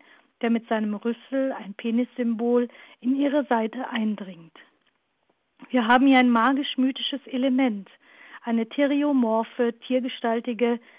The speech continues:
Heiligkeitsvorstellung. Im Neuen Testament heißt es über Maria, sie empfing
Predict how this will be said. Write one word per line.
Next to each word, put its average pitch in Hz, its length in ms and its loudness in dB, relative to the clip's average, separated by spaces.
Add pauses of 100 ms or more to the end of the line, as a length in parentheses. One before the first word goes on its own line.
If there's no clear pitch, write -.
(240)
Heiligkeitsvorstellung. 196 1400 -10 (800)
Im 240 80 2
Neuen 240 220 4
Testament 220 760 -6
heißt 269 220 0
es 262 140 -12
über 247 180 2
Maria, 226 640 0 (400)
sie 294 80 0
empfing 262 560 2